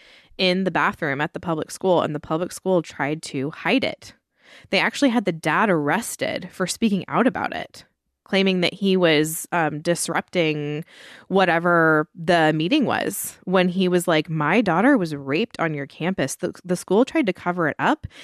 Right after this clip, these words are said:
because the perpetrator claimed that he was trans and they needed, they need to protect trans students. And the girl who was sexually assaulted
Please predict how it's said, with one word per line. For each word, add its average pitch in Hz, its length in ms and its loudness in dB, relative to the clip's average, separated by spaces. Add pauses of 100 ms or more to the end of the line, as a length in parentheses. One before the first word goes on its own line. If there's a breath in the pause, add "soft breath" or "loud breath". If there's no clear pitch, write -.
(220 loud breath)
because 208 320 0
the 185 100 0
perpetrator 269 880 2
claimed 190 340 -2
that 175 80 -2
he 151 80 -4
was 135 160 -6
trans 151 760 -8
and 180 120 0
they 180 80 2
needed, 170 260 -2 (120)
they 165 100 -2
need 170 180 -4
to - 80 -8
protect - 440 -10
trans 135 400 -8
students. - 640 -6 (360 loud breath)
And 190 160 2
the 175 60 4
girl 165 360 4
who 302 160 4
was 240 260 4
sexually - 560 -2
assaulted 196 760 -2